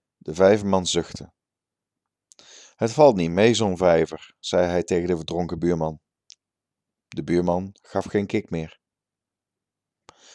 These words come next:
De vijverman dacht: "Misschien moet ik ze in hun eigen sop gaar laten koken." Dat deed hij dan maar.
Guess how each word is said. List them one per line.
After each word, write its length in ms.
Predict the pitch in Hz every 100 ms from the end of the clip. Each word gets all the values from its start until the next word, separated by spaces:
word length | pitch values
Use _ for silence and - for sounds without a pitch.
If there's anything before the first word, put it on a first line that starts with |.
| _
De 140 | - 101
vijverman 500 | 104 98 98 95 92
dacht: 560 | 95 - - - - _ _ _ _ _ -
"Misschien 640 | - - - 131 147 143 _ _
moet 180 | - 104
ik 100 | -
ze 100 | -
in 80 | 87
hun 120 | 90
eigen 300 | 95 113 90
sop 360 | - - 110 -
gaar 400 | - 104 104 85
laten 260 | 76 -
koken." 420 | - 76 - - _ _ _ _ _ _ _ _ _ _
Dat 200 | 92 82
deed 220 | 76 73
hij 100 | 87
dan 180 | 76 78
maar. 340 | 76 73 -